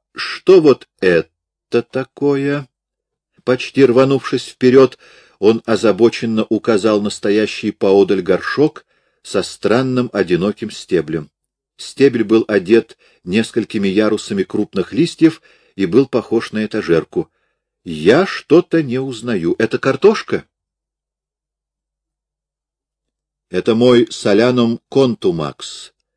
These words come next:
раздался над его головой голос Стригалёва. «Я поставил его подальше от комиссии,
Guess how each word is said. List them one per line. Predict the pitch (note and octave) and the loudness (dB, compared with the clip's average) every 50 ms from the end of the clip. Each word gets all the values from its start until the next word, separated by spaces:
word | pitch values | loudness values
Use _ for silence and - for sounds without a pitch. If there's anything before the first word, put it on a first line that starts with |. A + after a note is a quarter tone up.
| _ _ _ _ _ _ _ _ _ _ _ _ - | _ _ _ _ _ _ _ _ _ _ _ _ -6
раздался | F#2 E2+ F2 E2 D2 D#2 G2 F2+ F2+ - - F#2+ | -2 -2 -2 -2 -2 -2 0 0 0 -2 -6 -8
над | E2+ E2+ D#2 | -8 -6 -6
его | D#2+ E2 E2 F2 E2+ | -2 0 0 0 0
головой | D2+ E2+ E2 D#2+ D#2+ D#2+ G2+ G#2+ G2 | 0 0 0 0 2 4 4 4 4
голос | D#2 F2 F#2 F2+ F2+ - - - _ | 2 0 0 0 0 -4 -8 -16 _
Стригалёва. | - - - - F2+ E2+ E2+ F2 E2+ E2+ D#2+ D2+ C#2+ C#2 - _ - _ _ _ _ _ _ _ _ _ _ _ _ _ _ _ _ _ _ _ _ | -20 -20 -12 -6 -6 -2 -2 0 0 2 0 0 0 -4 -8 _ -20 _ _ _ _ _ _ _ _ _ _ _ _ _ _ _ _ _ _ _ _
«Я | - - - F2+ F2 G2 C3 C#3+ | -20 -18 -14 -6 0 2 2 4
поставил | C#3 D#3 C#3+ - - - D#3+ D3+ D3 D3 C#3+ | 4 2 -2 -2 2 2 4 4 4 4 4
его | C#3+ C#3 C#3+ C#3 | 4 4 4 4
подальше | - - C3+ B2+ D3 C#3+ B2+ - - | 4 2 0 2 2 0 0 0 -2
от | C3 A#2+ - | -2 -2 0
комиссии, | - B2+ B2+ C#3+ E3 D3+ - - - - G2+ E2 D2+ - | 0 0 2 2 -2 -4 -6 -8 -4 0 0 0 0 0